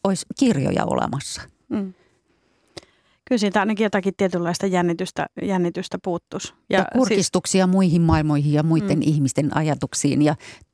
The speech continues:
Speaker 1: ja tunnelmiin ja
Speaker 2: Mm.
Speaker 1: kokemuksiin. Ja siis, ö, oli se nyt mikä tahansa, mistä ihminen kertoo kokemuksestaan, vaikka
Speaker 2: Mm.
Speaker 1: siitä, kuinka oli jossain urheilutapahtumassa ja kertoo siitä. Hän voisi yhtä hyvin kertoa, kuinka hän oli jossakin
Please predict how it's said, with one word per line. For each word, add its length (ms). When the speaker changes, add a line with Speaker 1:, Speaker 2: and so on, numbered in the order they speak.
Speaker 1:
ja 140
tunnelmiin 680
ja 160
Speaker 2:
Mm. 80
Speaker 1:
kokemuksiin. 800
Ja 160
siis, 220
ö, 20
oli 160
se 80
nyt 120
mikä 160
tahansa, 340
mistä 240
ihminen 320
kertoo 340
kokemuksestaan, 800
vaikka 240
Speaker 2:
Mm. 40
Speaker 1:
siitä, 300
kuinka 340
oli 240
jossain 460
urheilutapahtumassa 1120
ja 120
kertoo 360
siitä. 340
Hän 120
voisi 180
yhtä 160
hyvin 220
kertoa, 280
kuinka 280
hän 160
oli 180
jossakin 480